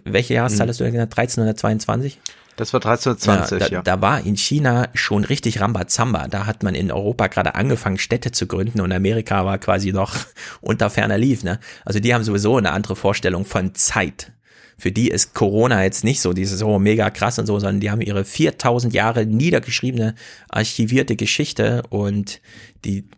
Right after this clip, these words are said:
Speaker 1: denken einfach, die planen da einfach anders. Gerade wenn du da so eine kommunistische Partei hast, die sowieso mit anderen Zeithorizonten operiert. Also in China, sich in China reindenken ist, glaub ich, jetzt nicht das Verkehrteste, wenn man was wissen will über die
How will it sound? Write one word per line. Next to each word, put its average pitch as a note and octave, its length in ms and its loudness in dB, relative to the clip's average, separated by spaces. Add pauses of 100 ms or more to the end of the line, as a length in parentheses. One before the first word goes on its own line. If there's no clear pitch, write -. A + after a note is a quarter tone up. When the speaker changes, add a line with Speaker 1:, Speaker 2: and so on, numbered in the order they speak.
Speaker 1:
denken B2 260 -2
einfach, - 300 -6
die G#2+ 140 -6
planen B2 320 0
da - 60 0
einfach - 360 -4
anders. C3+ 460 -2
Gerade G#2 260 -4
wenn G2 100 -2
du G2+ 60 -2
da G2 140 -2
so G2+ 80 -4
eine G2 120 -2
kommunistische G#2 560 -4
Partei A2 400 0
hast, G#2+ 220 -6
die G#2 80 -4
sowieso G#2+ 560 0 (320)
mit - 180 -4
anderen G2 280 -2
Zeithorizonten G2+ 800 -4
operiert. G#2 500 -4 (680)
Also G#2 240 0
in A#2 180 0
China, - 340 0 (140)
sich C#3+ 220 -2
in B2 120 0
China E3 320 4
reindenken A2+ 640 0
ist, - 200 0
glaub G2 180 0
ich, A2 80 -2
jetzt - 160 -4
nicht A2+ 160 -4
das - 100 -6
Verkehrteste, F2+ 720 -4
wenn F#2+ 100 -4
man G2 280 -6 (200)
was - 260 -6
wissen G2+ 240 -2
will F#2+ 140 -2
über G2+ 180 -2
die G#2 240 -2